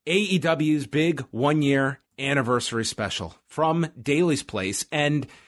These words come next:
you know, they promoted Way. They're gonna be back at Daly's Place next week, and that will be the third consecutive week at Daly's Place. And it seems like they are trying to run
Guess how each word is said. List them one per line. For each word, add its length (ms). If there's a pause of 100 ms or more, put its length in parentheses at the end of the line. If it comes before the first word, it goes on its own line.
(240)
you 80
know, 100
they 220
promoted 400
Way. 360
They're 120
gonna 160
be 80
back 340
at 80
Daly's 360
Place 340
next 280
week, 380
and 200
that 140
will 80
be 120
the 140
third 500 (120)
consecutive 560
week 300
at 160
Daly's 400
Place. 300
And 160
it 80
seems 260
like 140
they 140
are 100
trying 380
to 100
run 420